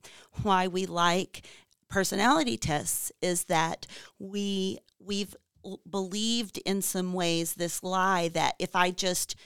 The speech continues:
know myself better, then I'll be able to handle whatever. If I just know myself better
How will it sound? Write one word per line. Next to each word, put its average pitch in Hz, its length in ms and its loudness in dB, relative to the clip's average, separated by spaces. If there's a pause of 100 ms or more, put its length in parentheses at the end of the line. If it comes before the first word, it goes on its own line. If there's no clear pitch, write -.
(160)
know 202 400 4
myself 180 800 2
better, 160 460 0 (240)
then 180 220 2
I'll 175 440 4
be 190 160 2
able 175 240 0
to 180 140 -4
handle 165 640 0 (140)
whatever. 165 520 4 (340)
If 185 160 0
I 180 240 4
just 190 420 0
know 208 320 4
myself 185 720 2
better 160 460 0